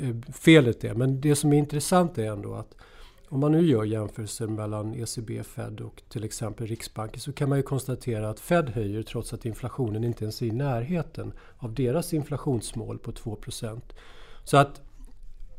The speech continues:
även om Riksbanken och Fed har samma inflationsmål så tolkar man det olika. Och det är just det där att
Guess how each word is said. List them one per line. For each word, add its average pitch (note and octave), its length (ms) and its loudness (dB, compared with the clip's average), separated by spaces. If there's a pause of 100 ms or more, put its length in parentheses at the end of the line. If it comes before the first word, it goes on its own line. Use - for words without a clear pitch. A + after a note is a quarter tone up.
(420)
även D#3+ 320 10
om F#3 100 10
Riksbanken B2 560 4
och A#2+ 80 -2
Fed G#2 260 -2
har A2+ 100 -2
samma G#2 360 -2
inflationsmål B2 760 -2
så A2 80 -2
tolkar A#2 520 2
man A2+ 260 4
det A#2 120 2
olika. D3 840 0 (580)
Och C#3+ 80 0
det C#3 80 6
är C#3 60 10
just C3+ 300 6
det B2+ 80 0
där A2 240 0
att A#2 260 -4